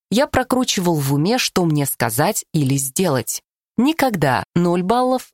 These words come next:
редко один балл, иногда два балла, часто три балла. Утверждение пятидесятое. Оказавшись в трудной ситуации, я думал о том, как бы в данной ситуации действовал человек, которым я восхищаюсь, и старался подражать ему.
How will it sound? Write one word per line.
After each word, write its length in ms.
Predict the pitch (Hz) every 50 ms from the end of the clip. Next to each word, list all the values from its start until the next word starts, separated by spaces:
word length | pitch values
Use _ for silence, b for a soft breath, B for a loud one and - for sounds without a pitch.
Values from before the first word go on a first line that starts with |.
| _ -
редко 580 | 180 196 175 139 - - - 139 120 117 - _ -
один 440 | - 147 127 123 170 214 226 226 214
балл, 280 | 220 220 220 220 220 - _ _ _ -
иногда 560 | 262 254 254 226 175 139 - 127 117 110 - -
два 300 | - 127 147 165 233 247
балла, 460 | 233 226 247 233 233 233 220 214 202 - _ _
часто 560 | - - - 196 214 220 - - 240 240 233 -
три 200 | - - 147 139
балла. 480 | 131 135 151 135 120 117 107 104 104 - _ _ _ _ _ _ _ _ _ _ _ _ -
Утверждение 920 | 214 190 - 196 208 202 190 180 180 214 269 285 277 277 269 262 254 233 _ _
пятидесятое. 880 | - 262 - 247 226 196 208 - - - 135 131 - - 127 123 135 - _ _ _ _ _ _ _ _ _ _
Оказавшись 720 | - - 190 240 247 220 302 320 - - - 277 - - -
в 100 | - -
трудной 380 | - - 233 220 165 147 156 147
ситуации, 580 | - - 190 190 262 277 277 - - - 254 233
я 160 | 208 240 226
думал 300 | 202 254 240 233 233 233
о 60 | 233
том, 220 | - - 302 302
как 220 | - - 240 240 190
бы 120 | 185 220
в 60 | 190
данной 400 | 160 156 175 156 131 120 120 127
ситуации 640 | 120 - - - - 202 208 214 - - - 160 160
действовал 640 | 131 131 151 139 123 - - - 131 110 123 120
человек, 580 | - - - 143 131 139 156 214 254 254 - - _ _ _
которым 360 | - 233 247 - 294 302 294 262
я 120 | 240 262
восхищаюсь, 840 | 233 247 - - - 262 254 - - - 143 127 123 127 - - -
и 80 | 214 214
старался 600 | - - - 170 170 185 214 247 233 - - 208
подражать 680 | - 196 180 170 175 160 156 - 143 131 113 - - -
ему. 240 | 127 117 113 110